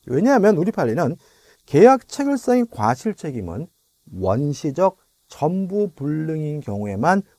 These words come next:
문제된다는 것이 우리 판례 입장이기 때문에 그래요. 따라서 삼 번 보시면 계약이 의사의 불합치로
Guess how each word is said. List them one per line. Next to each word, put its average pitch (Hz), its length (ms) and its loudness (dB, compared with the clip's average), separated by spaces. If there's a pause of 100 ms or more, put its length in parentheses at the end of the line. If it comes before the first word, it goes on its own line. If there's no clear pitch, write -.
문제된다는 135 920 0
것이 107 260 -6
우리 160 140 -6
판례 214 420 0
입장이기 113 400 -2
때문에 92 400 -6
그래요. 85 380 -2 (540)
따라서 202 420 4
삼 262 300 -4
번 254 160 2
보시면 123 540 -6 (680)
계약이 226 540 4
의사의 208 720 2
불합치로 190 840 0